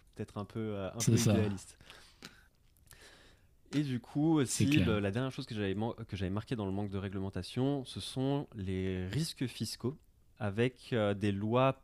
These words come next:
Speaker 1: pas au point sur la taxation des cryptoactifs, qui fait que, euh, bah, euh, ça se trouve, tu vas te retrouver à être, euh, taxé, à avoir, euh, une fiche d'impôt, euh, bien salée à la fin de l'année, euh, tout simplement parce que t'as joué à un jeu vidéo et que t'as reçu un airdrop.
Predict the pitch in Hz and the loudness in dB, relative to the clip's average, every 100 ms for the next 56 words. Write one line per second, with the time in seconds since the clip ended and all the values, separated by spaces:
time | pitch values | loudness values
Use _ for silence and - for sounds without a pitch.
0 | - 135 123 - 131 143 - 131 98 - | 2 4 4 2 0 0 -2 0 0 0
1 | 120 - 110 - 123 117 98 - 113 - | -4 -2 -6 -2 0 2 0 -2 -8 -4
2 | 120 101 - 156 - - - - - - | -2 -2 -4 -8 -8 -18 -20 -20 -20 -14
3 | - 104 127 147 - 113 143 110 98 95 | -6 2 2 2 4 8 10 8 6 6
4 | 98 101 95 95 95 92 95 - 139 156 | 6 6 4 2 0 0 -2 0 -2 -2
5 | 104 98 - 110 - 101 127 120 - - | -2 -2 0 -2 -2 0 2 0 -2 -4
6 | 98 92 90 90 - 120 - - 127 139 | -2 -2 -2 -6 -4 -6 -4 -4 0 2
7 | 127 101 95 98 107 104 98 98 95 - | 4 4 2 2 2 2 0 -2 -4 -2
8 | 123 113 110 - 127 123 117 98 95 92 | 0 4 2 4 4 6 6 4 2 0
9 | 92 98 98 104 143 143 - 127 123 117 | -4 -8 -8 -2 -2 -2 0 2 4 4
10 | 107 - 117 104 104 151 - - - - | 2 0 0 2 2 0 -2 -14 -16 -8
11 | 95 - 127 110 110 143 - 113 98 101 | -6 -2 0 4 4 4 0 0 2 4
12 | 113 101 107 110 98 101 95 127 135 - | 2 4 2 2 4 4 6 6 4 4
13 | 117 - 87 104 - 107 98 98 95 87 | 2 2 2 0 0 0 2 0 -4 -8